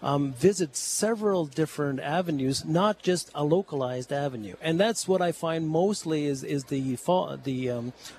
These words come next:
the breakdown in a lot of the advertising from, uh, local realtors that, yes, I have,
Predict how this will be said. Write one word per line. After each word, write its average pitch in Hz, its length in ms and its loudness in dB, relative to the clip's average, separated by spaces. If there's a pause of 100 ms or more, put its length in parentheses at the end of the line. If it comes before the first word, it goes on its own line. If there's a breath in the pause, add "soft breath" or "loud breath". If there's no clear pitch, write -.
the 139 80 0
breakdown 139 640 2
in 139 180 -4
a 139 60 0
lot 151 260 4
of 151 120 -2
the 143 140 2
advertising 139 680 0 (200 loud breath)
from, 156 260 2
uh, 147 160 2
local 151 380 2
realtors 156 480 0
that, 143 200 0
yes, 190 240 -2
I 185 120 0
have, 165 240 -2